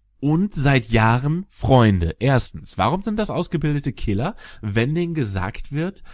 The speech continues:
nach den Hungerspielen müssen sie nie wieder kämpfen und können friedlich leben? Das ist das eine. Zweitens, warum sind das jahrelang Freunde? Haben die irgendwie ein Klassentreffen alle Jubeljahre, wo sie, äh, Kanaster <laughs> spielen oder was?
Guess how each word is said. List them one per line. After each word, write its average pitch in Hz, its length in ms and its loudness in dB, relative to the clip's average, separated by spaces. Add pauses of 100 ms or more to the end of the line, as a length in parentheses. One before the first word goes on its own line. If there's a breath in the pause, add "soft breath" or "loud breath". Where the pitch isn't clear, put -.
(160 loud breath)
nach 104 500 -4
den 175 480 -6
Hungerspielen 160 720 -4
müssen 151 240 -4
sie 131 120 -4
nie 117 180 -6
wieder 160 180 -6
kämpfen 143 380 -6
und 143 100 -6
können 135 200 -4
friedlich - 400 -8
leben? 92 420 0
Das 98 120 -8
ist 107 100 -6
das 156 140 -4
eine. 101 340 -4 (320 loud breath)
Zweitens, 135 680 -4 (280 loud breath)
warum 117 720 0 (160 soft breath)
sind 120 520 0
das - 340 -4
jahrelang 101 760 0
Freunde? 190 680 0 (240 loud breath)
Haben 123 260 -2
die 131 120 2
irgendwie 113 500 -4
ein 107 160 -8
Klassentreffen 135 880 0
alle 113 160 0
Jubeljahre, 98 800 6
wo - 140 12
sie, 117 360 10
äh, 117 140 2
Kanaster 220 580 4
<laughs> 220 40 2
spielen 113 440 0
oder 107 220 4
was? 87 160 -4